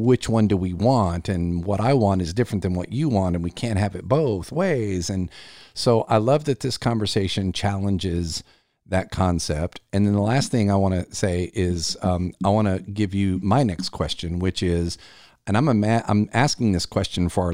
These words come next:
listeners because I'm imagining, as I did in the beginning when you first reached out, and the question is, is this a, is this campaign, Is There Enough, ha-, is this a politically motivated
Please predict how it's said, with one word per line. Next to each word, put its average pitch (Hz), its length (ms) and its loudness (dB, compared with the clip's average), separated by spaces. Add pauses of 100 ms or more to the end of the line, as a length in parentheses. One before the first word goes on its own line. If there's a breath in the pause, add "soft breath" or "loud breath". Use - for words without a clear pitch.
(100)
listeners 160 320 0
because 98 360 0
I'm 92 120 4
imagining, 117 720 4
as 85 180 2
I 98 160 2
did 110 240 4
in 107 100 4
the 98 60 4 (120)
beginning 107 300 2
when 90 140 2
you 87 80 0
first 98 280 -4
reached 90 280 -6
out, 107 320 -2 (520 loud breath)
and 107 80 2
the 113 140 4
question 127 260 2
is, 104 360 2
is 117 140 2
this 185 180 0
a, 208 60 0 (200)
is 113 160 4
this 170 180 0
campaign, 110 600 2
Is 104 220 2
There 95 160 4
Enough, 92 400 0 (560 loud breath)
ha-, 104 100 -4 (160)
is 98 160 4
this 123 240 2
a 156 80 4
politically 113 640 0
motivated 120 880 2